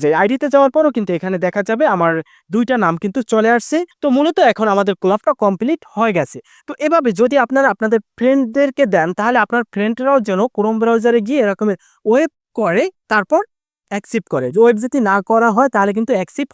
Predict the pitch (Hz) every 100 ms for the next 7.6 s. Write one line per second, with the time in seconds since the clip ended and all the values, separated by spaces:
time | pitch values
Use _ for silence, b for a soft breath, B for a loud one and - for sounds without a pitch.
0 | - 180 180 139 208 - b b 202 269
1 | 262 254 262 208 196 233 247 226 226 214
2 | 190 208 226 233 254 233 240 269 285 269
3 | - 247 233 156 214 233 233 262 370 b
4 | b b 180 220 202 220 233 233 277 175
5 | 190 208 143 107 _ b b 226 277 330
6 | - 320 180 208 269 254 277 269 - 269
7 | 311 220 165 175 175 247